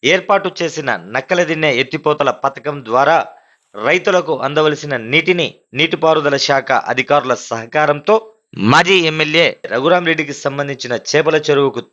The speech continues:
తరలిస్తున్నారని ఆరోపించడమే కాకుండా, లిఫ్ట్ ఇరిగేషన్ ద్వారా చేపల చెరువుకు నీటిని తరలించేందుకు అవసరమయ్యే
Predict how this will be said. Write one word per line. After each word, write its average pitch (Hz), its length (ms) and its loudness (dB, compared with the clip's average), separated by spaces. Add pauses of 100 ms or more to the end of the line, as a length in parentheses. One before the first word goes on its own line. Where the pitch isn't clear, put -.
(100)
తరలిస్తున్నారని 135 840 -2 (380)
ఆరోపించడమే 139 720 0 (160)
కాకుండా, 151 520 0 (500)
లిఫ్ట్ 170 360 -2
ఇరిగేషన్ 165 560 -2
ద్వారా 156 280 4 (300)
చేపల 156 200 0
చెరువుకు 156 640 2 (160)
నీటిని 160 360 0
తరలించేందుకు 143 720 0
అవసరమయ్యే 135 800 0